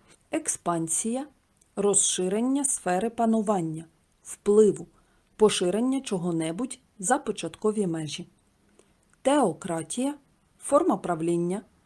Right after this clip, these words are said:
за якого влада належить духовництву, релігійним діячам. Мухаммед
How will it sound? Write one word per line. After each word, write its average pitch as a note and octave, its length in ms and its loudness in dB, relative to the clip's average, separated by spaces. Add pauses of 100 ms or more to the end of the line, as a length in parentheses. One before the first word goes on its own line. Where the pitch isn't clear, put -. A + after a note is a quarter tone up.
(260)
за G#3 160 2
якого G3 420 6
влада G3 560 2
належить G#3 460 0
духовництву, A3+ 840 0 (460)
релігійним A#3 800 4
діячам. G#3 600 -2 (960)
Мухаммед F#3+ 840 2